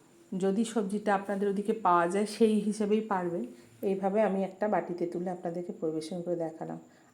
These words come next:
আমার ভিডিওটা যদি রা-, ভালো লেগে থাকে, তাহলে অবশ্যই একটা লাইক, কমেন্ট, শেয়ার এবং চ্যানেলটিকে সাবস্ক্রাইব করে দেবেন।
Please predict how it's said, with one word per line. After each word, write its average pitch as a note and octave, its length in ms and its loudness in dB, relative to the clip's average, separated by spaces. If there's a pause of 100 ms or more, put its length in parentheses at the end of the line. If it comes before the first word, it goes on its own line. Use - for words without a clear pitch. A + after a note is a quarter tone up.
আমার A#3 240 8
ভিডিওটা A#3 440 8
যদি A3+ 200 6
রা-, G#3+ 160 6 (460)
ভালো G#3 240 4
লেগে G3+ 200 4
থাকে, G#3 260 -2
তাহলে A#3 280 6
অবশ্যই F#3+ 380 2
একটা G3 140 -2
লাইক, F3+ 320 4
কমেন্ট, F3+ 240 0
শেয়ার F#3 280 -2
এবং F#3 180 -4
চ্যানেলটিকে F3 440 0
সাবস্ক্রাইব F3+ 540 -2
করে A3+ 120 8
দেবেন। B3 220 4